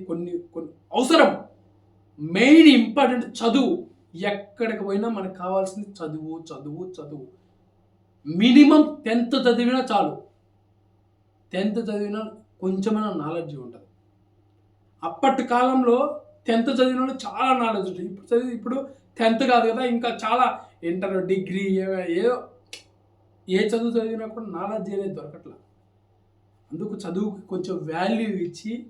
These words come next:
కొంతమందికి అలానే ఎన్ని, ప్రతి డిస్ట్రిక్ట్లో, ప్రతి డిస్ట్రిక్ట్లో మెడికల్ కాలేజీ కట్టుబడి స్టార్ట్ చేశారు.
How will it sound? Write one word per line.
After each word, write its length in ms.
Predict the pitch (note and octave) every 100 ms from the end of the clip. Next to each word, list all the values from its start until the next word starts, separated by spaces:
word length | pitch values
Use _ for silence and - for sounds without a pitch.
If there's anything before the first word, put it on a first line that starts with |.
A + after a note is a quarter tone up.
| -
కొంతమందికి 640 | D#3 D3+ D3+ F#3 G3+ F#3 - - -
అలానే 520 | F#3 G#3+ G#3+ - - _ _ _ F#3
ఎన్ని, 360 | G#3+ B3 B3
ప్రతి 520 | G3+ A3+ A3 - G#3 F#3+
డిస్ట్రిక్ట్లో, 760 | D#3 G#3 - - D4+ C#4 A#3+
ప్రతి 560 | F#3+ - A3 - C4 A#3
డిస్ట్రిక్ట్లో 880 | - G3 G3 C#4+ C#4+ B3+ - - -
మెడికల్ 460 | E3 F3 G#3 B3+ -
కాలేజీ 520 | A#3 G#3 G3+ F#3+ G#3 - _ _ _ _ _ _ _ _
కట్టుబడి 360 | - F#3+ G3 F#3
స్టార్ట్ 340 | - D3+ -
చేశారు. 260 | D#3 D3